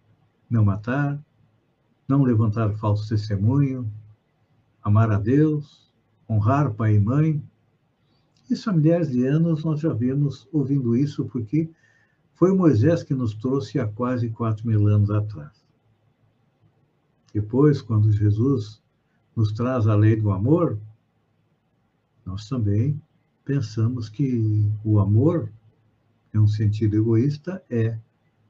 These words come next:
as pessoas me amarem e faz-, me fazerem feliz. E então,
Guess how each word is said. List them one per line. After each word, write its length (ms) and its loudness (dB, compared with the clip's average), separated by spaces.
as 140 -6
pessoas 480 0
me 120 4
amarem 640 0
e 80 -2
faz-, 280 -8
me 240 2
fazerem 640 0
feliz. 600 -8
E 80 0
então, 460 0